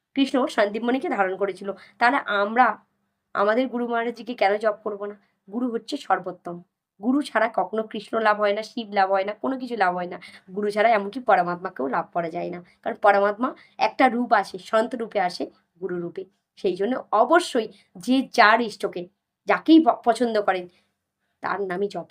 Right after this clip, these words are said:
করুন, কোনো ভেদ নেই। শুধু এই সময়টা এমন একটা সময়, এটাকে আমাদের ইউজ করতে হবে।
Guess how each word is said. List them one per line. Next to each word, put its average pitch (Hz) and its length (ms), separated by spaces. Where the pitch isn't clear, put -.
করুন, 180 260
কোনো 277 200
ভেদ 208 360
নেই। 180 180
শুধু 302 200
এই 277 300
সময়টা 302 400
এমন 302 280
একটা 302 220
সময়, 226 300
এটাকে 214 240
আমাদের 247 280
ইউজ 214 300
করতে 180 320
হবে। 180 180